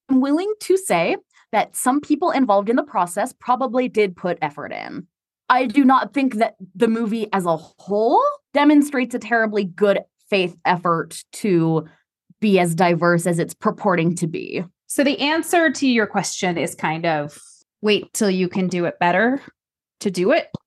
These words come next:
Speaker 1: Yeah, well, I mean, I think the problem is that studios with actual budgets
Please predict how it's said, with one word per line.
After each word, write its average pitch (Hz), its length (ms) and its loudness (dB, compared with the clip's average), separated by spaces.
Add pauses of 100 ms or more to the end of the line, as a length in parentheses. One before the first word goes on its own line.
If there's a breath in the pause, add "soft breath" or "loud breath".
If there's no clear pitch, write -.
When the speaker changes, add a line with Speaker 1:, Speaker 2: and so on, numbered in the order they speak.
(920)
Speaker 1:
Yeah, 285 260 0
well, 339 220 2
I 320 80 4
mean, 339 120 4
I 262 120 2
think 349 200 0
the 311 80 0
problem 285 440 2
is 226 120 -2
that 220 240 0 (240)
studios 247 680 2
with 226 180 0
actual 214 380 -4
budgets 202 580 -2